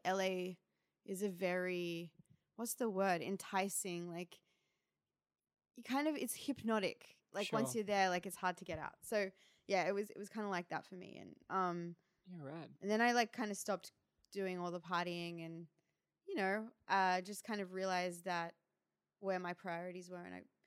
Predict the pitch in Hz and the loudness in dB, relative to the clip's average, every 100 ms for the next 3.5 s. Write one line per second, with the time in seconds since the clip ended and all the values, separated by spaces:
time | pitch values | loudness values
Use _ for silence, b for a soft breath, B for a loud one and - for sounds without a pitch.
0 | _ - _ _ _ _ _ - 311 240 | _ -20 _ _ _ _ _ 2 2 4
1 | 349 285 277 302 285 330 285 302 294 247 | 2 4 4 4 4 2 2 0 2 0
2 | - _ _ - 226 247 277 269 247 196 | 0 _ _ 4 6 6 4 2 0 0
3 | 190 202 180 170 190 | 0 2 2 -2 -6